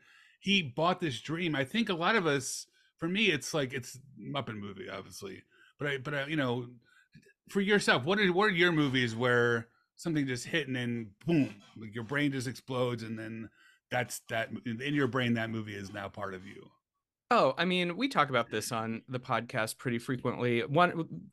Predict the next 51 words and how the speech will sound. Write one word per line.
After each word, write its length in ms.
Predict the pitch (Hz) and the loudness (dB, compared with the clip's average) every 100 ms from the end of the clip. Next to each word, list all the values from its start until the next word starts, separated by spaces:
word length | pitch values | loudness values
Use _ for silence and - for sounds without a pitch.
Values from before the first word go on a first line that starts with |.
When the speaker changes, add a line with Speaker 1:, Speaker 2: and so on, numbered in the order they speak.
| - | 2
Speaker 2:
kind 140 | 220 | 4
of 60 | 220 | 6
my 200 | 185 170 | 8 6
foundations 720 | - 160 143 127 123 139 131 | 6 4 6 4 4 2 0
in 80 | 127 | 0
horror, 460 | 113 120 117 120 123 123 | -2 2 4 2 2 0
uh, 320 | 113 107 - | 0 0 -2
were 600 | 127 120 123 120 117 113 90 | -6 4 8 8 8 6 2
watching 360 | 120 117 131 113 | 2 2 0 0
U 140 | 107 | 2
S 180 | 104 - | 2 0
A 200 | 110 107 | -2 -2
Up 140 | 104 | -2
All 120 | 107 104 | -2 0
Night 300 | 98 107 - | 2 0 0
during 240 | 113 107 | -4 -2
sort 220 | - 113 | -2 -2
of 60 | 104 | -4
the 60 | |
peak 300 | 101 - 101 - | -6 -6 -8 -4
era. 400 | 104 101 101 98 - - | 0 0 -2 -6 -14 -4
Speaker 1:
Yeah. 220 | 135 107 | -2 0
Speaker 2:
A-, 300 | 131 139 - | 0 -2 2
and, 260 | 143 135 135 | 4 6 4
uh, 300 | 135 127 117 - | 4 4 4 2
the, 640 | 135 135 139 135 131 127 - _ - | -4 0 2 2 2 -2 -8 _ -8
the 140 | 147 | 0
double 280 | 147 170 175 | 4 4 4
feature 420 | - 156 151 151 | 2 -2 2 2
that 160 | 135 123 | 2 2
really 240 | 131 123 | 0 0
ushered 320 | 123 123 131 | -2 -2 -2
me 100 | 127 | 0
into 200 | 120 117 | 0 0
the 60 | 120 | -2
world 240 | 113 113 | 2 2
of 100 | 110 | 0
horror 440 | 113 117 113 110 - | -2 0 2 2 2
was 220 | 113 107 | 0 0
Attack 340 | 107 120 113 | 0 0 0
of 100 | 123 | -2
the 60 | 113 | -6
Killer 260 | - 117 107 | -4 -2 -2
Tomatoes 440 | - 107 107 113 | -2 -2 0 -2
and 80 | 104 | -4
Return 240 | 98 131 | 0 2
of 80 | 120 | 2
the 60 | 104 | 2
Speaker 1:
Nice. 40 | |
Speaker 2:
Killer 220 | 120 110 | -2 -2
Tomatoes, 480 | - 110 98 95 98 | 0 0 0 -2 -6